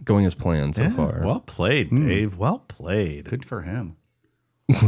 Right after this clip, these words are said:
Speaker 3: Just doing a real quick look through. I'm not seeing any connection to
Speaker 2: Okay.
Speaker 3: Christianity.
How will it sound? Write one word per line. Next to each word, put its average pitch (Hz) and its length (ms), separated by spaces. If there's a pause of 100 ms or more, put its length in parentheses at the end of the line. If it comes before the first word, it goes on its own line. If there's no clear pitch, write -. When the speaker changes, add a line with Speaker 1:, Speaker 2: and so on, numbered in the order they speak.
(1160)
Speaker 3:
Just - 180
doing 147 160
a 110 60
real 107 240
quick 113 300
look 120 180
through. 123 400
I'm 104 120
not 98 220
seeing 101 260
any 98 140
connection 110 600 (1800)
to 135 80
Speaker 2:
Okay. 214 160
Speaker 3:
Christianity. 127 680